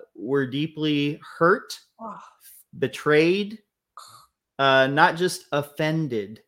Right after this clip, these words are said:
Speaker 1: but, like, they
Speaker 2: Right.
Speaker 1: were hurt because they deal with microaggressions all the time like this, where
Speaker 2: Right, and that's a big part of exactly
Speaker 1: Yeah.
Speaker 2: what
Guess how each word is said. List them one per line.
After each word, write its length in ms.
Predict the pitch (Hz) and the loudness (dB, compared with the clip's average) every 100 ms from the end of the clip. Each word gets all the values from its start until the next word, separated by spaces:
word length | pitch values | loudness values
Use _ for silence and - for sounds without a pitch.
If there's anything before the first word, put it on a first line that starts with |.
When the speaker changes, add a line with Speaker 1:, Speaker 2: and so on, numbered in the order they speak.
| _ | _
Speaker 1:
but, 240 | 131 135 - | -2 -2 0
like, 220 | 139 131 107 | 0 0 0
they 100 | 170 | 0
Speaker 2:
Right. 20 | |
Speaker 1:
were 100 | 196 | 0
hurt 400 | 180 220 127 - | 0 -2 -2 -4
because 400 | 127 - 139 135 | -10 -4 -4 -2
they 100 | 143 | -6
deal 320 | 120 135 147 | -2 2 2
with 240 | 151 156 139 | 2 -4 -4
microaggressions 920 | 123 147 139 123 107 110 - 131 - | -6 0 0 0 -2 -4 -4 -8 -6
all 140 | 85 104 | -6 -8
the 80 | |
time 320 | 120 165 180 175 | -6 -2 -2 -2
like 220 | 92 - | -8 -12
this, 400 | 85 - - _ _ _ _ _ _ - | -14 -12 -14 _ _ _ _ _ _ -8
where 520 | 123 127 127 127 123 | 0 4 4 4 2
Speaker 2:
Right, 200 | 214 185 160 - | 0 -4 -10 -10
and 100 | 214 | -4
that's 200 | 220 226 | -2 0
a 60 | 233 | -2
big 440 | 190 220 202 202 | 0 0 0 -10
part 360 | - 214 196 190 | -6 -2 -2 -4
of 400 | - 180 175 175 175 - | -4 -2 -2 -4 -12 -16
exactly 580 | 185 175 180 175 - 143 | -14 -4 -2 -2 0 2
Speaker 1:
Yeah. 140 | 127 | 2
Speaker 2:
what 160 | 104 | 0